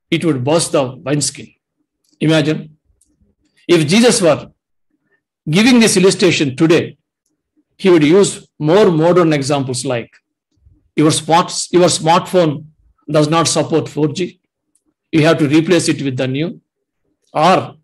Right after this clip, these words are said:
he would say, "You can't change, you can't charge an iPhone thirteen with an older cable. You need C-type cable." Or he would say,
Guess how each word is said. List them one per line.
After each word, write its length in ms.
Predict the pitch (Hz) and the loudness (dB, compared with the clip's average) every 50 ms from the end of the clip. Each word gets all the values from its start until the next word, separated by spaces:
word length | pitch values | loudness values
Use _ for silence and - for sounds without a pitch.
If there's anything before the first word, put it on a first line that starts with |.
| _ _ _ _ _ _ _ _ _ | _ _ _ _ _ _ _ _ _
he 80 | 165 160 | 2 4
would 180 | 165 160 160 - | 4 4 2 2
say, 100 | 190 175 143 113 - - _ _ _ _ _ _ _ _ _ _ | 2 2 2 0 -4 -10 _ _ _ _ _ _ _ _ _ _
"You 120 | 170 175 160 - | -2 -2 0 2
can't 220 | 190 180 180 160 123 - | 2 2 2 0 0 2
change, 220 | 175 175 170 151 - - - _ _ _ _ _ 170 | 2 2 2 0 -4 -8 -14 _ _ _ _ _ 0
you 60 | 170 165 190 | 2 2 4
can't 240 | 185 185 175 - - 185 | 2 2 2 0 0 0
charge 220 | 175 180 165 156 | 2 2 2 2
an 140 | 170 156 156 143 160 175 | 2 2 2 2 0 0
iPhone 280 | 170 196 185 160 - - | 0 0 0 0 0 0
thirteen 340 | 165 143 - 208 185 165 131 117 123 - _ _ _ _ _ _ | -2 0 2 2 2 2 2 -2 -4 -10 _ _ _ _ _ _
with 140 | 160 143 127 | -2 0 2
an 120 | 165 156 143 123 135 156 | 2 0 0 2 2 2
older 220 | 175 175 180 170 165 - 180 | 2 4 2 2 2 2 2
cable. 260 | 165 156 175 175 - - - _ _ _ _ _ _ _ 165 | 2 2 0 -2 -4 -8 -14 _ _ _ _ _ _ _ 2
You 80 | 160 156 160 170 | 2 4 4 4
need 280 | 180 170 - - - _ _ _ _ _ - | 2 2 0 -4 -12 _ _ _ _ _ -8
C-type 480 | - - 180 190 - 214 180 165 - - | -4 -2 -2 0 2 2 0 0 0 0
cable." 300 | - 165 160 160 180 180 - - _ _ _ _ _ _ _ _ _ _ _ _ | 0 0 2 2 0 -2 -4 -12 _ _ _ _ _ _ _ _ _ _ _ _
Or 260 | 139 147 170 196 196 147 117 - - _ _ _ _ _ _ _ _ _ _ _ _ _ _ | -2 2 2 4 2 2 0 -6 -14 _ _ _ _ _ _ _ _ _ _ _ _ _ _
he 120 | - 175 175 | 0 4 4
would 140 | 180 165 - - | 4 4 2 2
say, 120 | 196 180 | 2 2